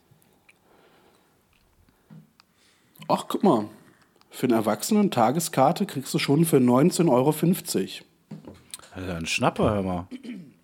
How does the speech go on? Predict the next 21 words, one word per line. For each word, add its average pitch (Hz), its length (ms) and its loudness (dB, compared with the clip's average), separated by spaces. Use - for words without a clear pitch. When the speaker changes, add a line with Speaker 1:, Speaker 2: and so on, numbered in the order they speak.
Speaker 1:
Ja, 135 220 2
das 139 140 4
ist 160 60 0
richtig, 190 380 0
äh, 175 480 0
günstig. - 560 -4
Speaker 2:
Kriegst 117 260 -2
du 113 60 6
auch 101 80 2
so 110 100 -2
einen 104 100 2
geilen, 101 420 2
äh, 95 220 -4
Elektromobility-Scooter 104 1500 -2
oder 92 140 0
sowas? 101 460 -2
Zumindest 110 440 -2
dazu 123 320 -6
bei 113 120 -2
dem 110 160 -2
Preis? 120 380 -8